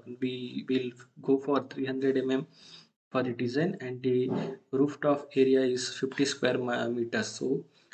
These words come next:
we have this table here from this, uh, C G W B. So here the rooftop area is fifty square meter, and the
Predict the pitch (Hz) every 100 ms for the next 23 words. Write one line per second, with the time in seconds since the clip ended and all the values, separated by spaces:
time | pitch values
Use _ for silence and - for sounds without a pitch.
0 | - 135 131 135 139 135 - 131 127 139
1 | 135 139 139 - 127 120 - - - 120
2 | 117 131 131 135 127 131 131 135 196 -
3 | - _ - - - - - 143 143 139
4 | 143 147 170 160 - - - 135 131 127
5 | 127 127 135 - 143 139 139 - - _
6 | _ _ 127 131 135 135 123 127 - -
7 | 131 - 143 143 - 143 135 139 139 135
8 | 139 156 165 - _ - - _ _ _
9 | - 120 123 123 117 120 117 123 123 120
10 | 123 127